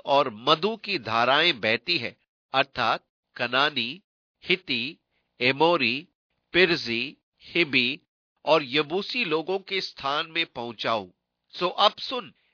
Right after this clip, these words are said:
इसराइलियों की चिल्लाहट मुझे सुनाई पड़ी है और मिस्रियों का उन पर अंधेर करना भी मुझे दिखाई पड़ा है। निर्गमन तीसरा अध्याय आठ और नौ पद।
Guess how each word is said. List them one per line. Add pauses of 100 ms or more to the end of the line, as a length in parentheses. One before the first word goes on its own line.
इसराइलियों
की
चिल्लाहट (360)
मुझे
सुनाई
पड़ी
है (300)
और
मिस्रियों
का
उन
पर
अंधेर
करना
भी
मुझे
दिखाई
पड़ा
है। (680)
निर्गमन (480)
तीसरा
अध्याय (160)
आठ (160)
और
नौ
पद।